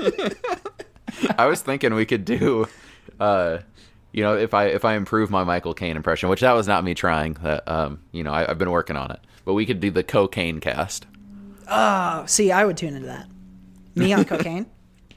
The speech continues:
Speaker 2: <laughs> Y-, yeah, that's, that's what it is.
Speaker 1: Yeah, that'd be sweet. <laughs>
Speaker 2: You'd,
Speaker 1: Uh,
Speaker 2: you'd somehow talk faster than you do now.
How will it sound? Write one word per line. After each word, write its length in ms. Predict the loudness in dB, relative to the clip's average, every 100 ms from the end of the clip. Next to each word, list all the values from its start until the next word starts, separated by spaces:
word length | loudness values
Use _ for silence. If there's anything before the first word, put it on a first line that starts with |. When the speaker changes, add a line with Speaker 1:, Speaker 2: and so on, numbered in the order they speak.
| -18
Speaker 2:
<laughs> 20 | -16 -14 -6 -4 -4 -6 -4
Y-, 60 | 0
yeah, 400 | 2 4 4 4
that's, 220 | 2 4
that's 240 | 2 2
what 100 | 0
it 140 | 0 -2 -4
is. 220 | -8 -14 -20 _ _ -20
Speaker 1:
Yeah, 260 | -12 -8 -8 -12 -18
that'd 120 | -16 -8
be 40 |
sweet. 260 | -8 -8 -12 -18 -8 -6 -2
<laughs> 800 | -2 0 -2 -2 -10 -10 -14 -10 -8 -2 -2 -2 -6 -10 -12 -2
Speaker 2:
You'd, 260 | 0 0 0
Speaker 1:
Uh, 200 | 4 6
Speaker 2:
you'd 120 | 4
somehow 280 | 4 4 4
talk 280 | 4 2 2
faster 600 | 0 -2 0 0 0 -2 -8 _ _ _ _ -14 -2
than 180 | 0 2
you 100 | 0
do 120 | 0
now. 360 | -2 -6 -8